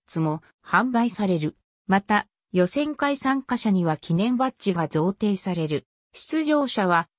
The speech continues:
会社名等の入った衣装は原則着用できない。服のブランドロゴも目立つものは隠される場合がある。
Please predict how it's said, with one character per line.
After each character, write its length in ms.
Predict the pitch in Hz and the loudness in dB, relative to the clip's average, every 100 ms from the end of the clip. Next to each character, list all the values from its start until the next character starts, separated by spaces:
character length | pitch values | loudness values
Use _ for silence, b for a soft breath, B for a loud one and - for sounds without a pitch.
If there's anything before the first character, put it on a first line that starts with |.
| _ | _
会 240 | - 214 277 | -2 0 0
社 200 | 285 302 | 0 0
名 180 | 269 | 0
等 260 | 233 254 247 | 0 0 2
の 120 | 190 | 2
入 180 | 165 226 | 0 -4
っ 40 | |
た 200 | - - | -4 -2
衣 120 | 185 208 | -2 0
装 260 | 269 214 | 0 2
は 100 | 165 147 | 0 0
原 180 | 170 214 | -2 -2
則 260 | 226 - | -6 -6
着 320 | - 196 - | -2 -2 0
用 240 | 226 262 247 | 0 2 2
で 140 | 247 | 0
き 140 | - 208 | 0 -2
な 160 | 160 | -2
い。 120 | 131 _ _ _ - | -6 _ _ _ -20
服 260 | - 302 | -6 -2
の 160 | 311 262 | 0 0
ブ 100 | 233 | 2
ラ 140 | 254 | 0
ン 100 | 269 | 0
ド 120 | 277 | 0
ロ 100 | 302 | 0
ゴ 140 | 262 208 | 2 2
も 120 | 175 | 2
目 140 | 156 156 | 2 0
立 260 | 226 - | -2 0
つ 20 | |
も 140 | 214 180 | 2 2
の 120 | 185 | 2
は 120 | 165 - | 0 -2
隠 140 | 160 | -12
さ 200 | - 220 | -4 0
れ 120 | 208 196 | 2 2
る 140 | 175 | 2
場 200 | 147 175 | 2 2
合 120 | 220 | 2
が 220 | 208 196 | 0 2
あ 80 | 175 | 0
る。 180 | 139 | -2